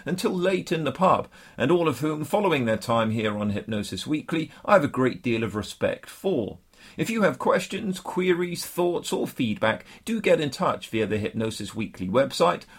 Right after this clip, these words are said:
All the references made and the discussions, along with related links, are posted at each episode on the website w w w dot hypnosis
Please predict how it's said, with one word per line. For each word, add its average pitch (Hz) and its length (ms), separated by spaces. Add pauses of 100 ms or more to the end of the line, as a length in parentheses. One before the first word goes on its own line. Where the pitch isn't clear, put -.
All 196 160
the 147 100
references 123 560
made 131 260
and 127 140
the 104 60
discussions, 156 760 (200)
along 208 220
with 165 120
related 127 480
links, 135 420
are 113 60
posted 160 640
at 92 80
each 104 200
episode 117 640
on 107 120
the 101 80
website 123 500 (280)
w - 380
w 95 400
w 113 400
dot 104 300
hypnosis 135 760